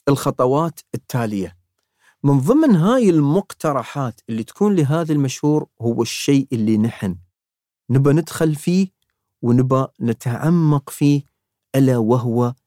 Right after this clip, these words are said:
الجانب السلبي، أو خالف تعرف، أو إثارة الرأي العام، أو إثارة العقول والقلوب،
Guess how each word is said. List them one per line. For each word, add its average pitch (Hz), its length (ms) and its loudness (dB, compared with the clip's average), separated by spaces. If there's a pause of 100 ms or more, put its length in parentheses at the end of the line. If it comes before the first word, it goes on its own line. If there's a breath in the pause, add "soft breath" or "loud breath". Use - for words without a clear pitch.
(300)
الجانب 117 600 -2
السلبي، - 580 -10 (280)
أو 208 340 0 (340)
خالف 127 760 -8 (300)
تعرف، - 580 -10 (240)
أو 202 320 0 (440)
إثارة 139 560 -2 (220)
الرأي - 540 -4 (160)
العام، 113 540 -4 (260)
أو 202 300 0 (460)
إثارة 143 520 -2 (180)
العقول 131 640 0
والقلوب، 117 1040 -2